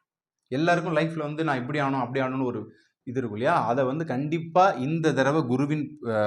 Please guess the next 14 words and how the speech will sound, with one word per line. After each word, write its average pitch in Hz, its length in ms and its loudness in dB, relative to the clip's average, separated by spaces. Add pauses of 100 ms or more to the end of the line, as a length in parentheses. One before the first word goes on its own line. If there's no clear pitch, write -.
(140)
பார்வையில 131 440 4 (400)
உயர்வை 170 460 6
தருவார். 117 520 0
நீங்க 180 420 -2 (220)
நீங்களாக 156 720 2
வருவீங்க 123 480 0 (120)
அப்படின்றத 101 380 -6
எடுத்துக்கலாம். 98 440 -4 (300)
அதுக்கப்புறமா 139 500 4 (120)
கவனமா 247 500 4
எதுல 180 300 2
சார் 151 220 -2
இருக்கணும்? 120 440 -4 (360)
ரெண்டுல 240 580 2